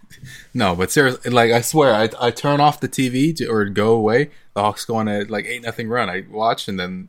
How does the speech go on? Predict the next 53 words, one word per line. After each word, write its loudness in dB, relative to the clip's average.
Kyle -2
Kuzma -8
hits -12
two -14
threes. -12
I'm -16
like, -20
"All -14
right, -14
this -18
is -18
just, -20
this -14
is -16
messed -14
up." -12
But 6
yeah, 8
sometimes 2
Jackson 2
isn't -2
home. -2
Sometimes -6
I -6
gotta -2
work, -6
so -8
we -4
can't 0
always 2
podcast -2
after -8
every -4
game. -6
But -6
we'll -2
try -2
not -2
to, -10
you -6
know, -10
miss -10
four -12
games. -14
But 0
anyway, 4
uh, 0
yeah, 0
the 0
Hawks 0
just -8
beat -6
the, -2